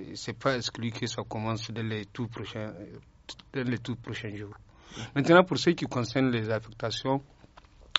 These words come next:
Speaker 1: des enseignants.
Speaker 2: Mhm.
Speaker 1: Et c'est vrai, quand l'enseignant est affecté, on, on, il doit être transporté. Mais depuis un certain temps,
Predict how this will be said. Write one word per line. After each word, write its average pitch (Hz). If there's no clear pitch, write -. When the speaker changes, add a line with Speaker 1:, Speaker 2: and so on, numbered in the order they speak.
Speaker 1:
des 127
enseignants. 117
Speaker 2:
Mhm. 120
Speaker 1:
Et 131
c'est 135
vrai, 165
quand 190
l'enseignant 135
est 135
affecté, 117
on, 110
on, 110
il 110
doit 139
être 135
transporté. 110
Mais 147
depuis 156
un 147
certain 120
temps, 143